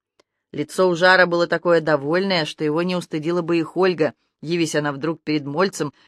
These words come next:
и укоризненно погрози ему пальцем. «Как твои сказочки?» «Хорошо», — рассеянно отмахнулась Рыска, с беспокойством глядя в поглотившую Алька тьму. «Он же теперь один и без оружия». «И что?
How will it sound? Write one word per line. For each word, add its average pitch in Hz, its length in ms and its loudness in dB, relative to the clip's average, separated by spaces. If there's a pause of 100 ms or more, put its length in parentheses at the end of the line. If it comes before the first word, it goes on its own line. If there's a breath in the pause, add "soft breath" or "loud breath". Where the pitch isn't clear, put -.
и 151 100 -4
укоризненно 151 680 -4
погрози 139 420 -8
ему 156 220 -6
пальцем. 127 580 -8 (640)
«Как - 240 2
твои 170 240 0
сказочки?» 151 640 -2 (960)
«Хорошо», — 180 680 2 (100)
рассеянно 175 540 0
отмахнулась 170 600 -4
Рыска, 160 420 -4 (300)
с 165 100 -8
беспокойством 175 720 -2
глядя 180 360 2 (200 soft breath)
в - 80 -20
поглотившую 196 840 0
Алька 185 300 4
тьму. 180 380 -4 (500)
«Он 269 160 6
же 254 120 0
теперь 240 340 -2
один 233 300 -2
и 160 40 -4
без 165 160 -4
оружия». 190 540 -4 (720)
«И 143 100 -10
что? 147 500 -4